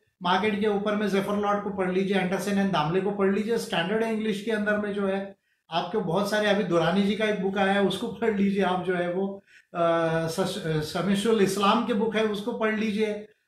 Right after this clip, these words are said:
आपको कितने authors का मिल जाएगा, उसको study कर लीजिए, original records पढ़ लीजिए। आरएसएस के जो है इतना छपे, उन लोगों ने भी छाप के रखा है, कोई, अ, secret तो है नहीं है। तो कुछ समझना चाहिए कि राष्ट्र बोलने का मतलब ये नहीं हो जाता है कि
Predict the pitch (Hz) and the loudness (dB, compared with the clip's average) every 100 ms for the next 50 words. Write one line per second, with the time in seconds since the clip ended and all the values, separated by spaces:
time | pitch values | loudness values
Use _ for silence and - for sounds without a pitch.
0 | _ 196 202 254 247 262 269 262 - 226 | _ -4 -2 -4 -4 0 2 4 4 2
1 | - 247 233 226 214 233 254 208 254 - | 2 0 0 0 2 2 2 0 -2 -2
2 | 247 262 262 254 247 254 240 226 220 226 | -2 0 0 0 0 0 2 2 2 0
3 | 247 226 240 233 240 226 226 226 208 208 | 0 0 -2 -2 -2 -2 -2 -2 0 0
4 | 185 196 233 214 208 196 202 202 _ _ | -2 -6 -6 -4 0 0 -2 -6 _ _
5 | _ 185 208 226 208 196 233 233 208 220 | _ -4 0 0 0 0 0 2 0 2
6 | 247 254 - 233 233 247 226 220 220 233 | 2 0 0 -2 -2 -4 -2 -4 -4 -4
7 | 226 208 190 180 180 175 196 202 247 247 | -4 -4 -4 -4 -6 -6 -6 -6 -6 -4
8 | 233 220 233 233 226 220 _ _ _ - | -2 -2 -4 -6 -8 -10 _ _ _ -8
9 | 240 233 214 190 175 165 - - 262 - | -2 0 2 0 -2 -4 -8 -10 -8 -6
10 | 170 208 285 285 220 202 214 247 175 175 | -2 0 0 0 0 -2 -2 -2 0 -2
11 | 185 247 226 226 226 226 220 196 185 208 | -2 -4 -2 0 0 -4 0 0 0 -2
12 | 196 190 208 196 175 165 156 165 196 - | -2 0 2 0 0 -2 -4 -6 -8 -14
13 | _ _ _ 208 240 214 - | _ _ _ -4 -2 -2 -6